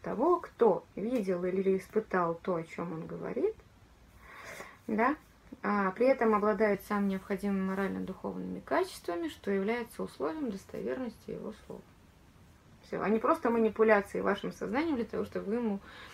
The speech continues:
пришли и заплатили за такой ретрит большие деньги. Да, благодаря чему вы бы там на время почувствовали себе, что да, вы причастны к чему-то там великому. Вам дали сертификат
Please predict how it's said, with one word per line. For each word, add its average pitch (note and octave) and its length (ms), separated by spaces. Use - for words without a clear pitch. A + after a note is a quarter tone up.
пришли G#3+ 340
и C4+ 40
заплатили G#3+ 540
за F#3+ 140
такой G3 340
ретрит A3 360
большие G3 440
деньги. E3 440
Да, G#3+ 140
благодаря F#3 420
чему A3+ 320
вы A3 100
бы G3 120
там F#3 220
на F3 80
время A3 300
почувствовали F#3+ 680
себе, F#3+ 300
что - 200
да, G#3+ 200
вы G3 120
причастны G#3 520
к - 100
чему-то F#3+ 420
там F#3+ 220
великому. F#3 520
Вам G3 200
дали G3 200
сертификат - 680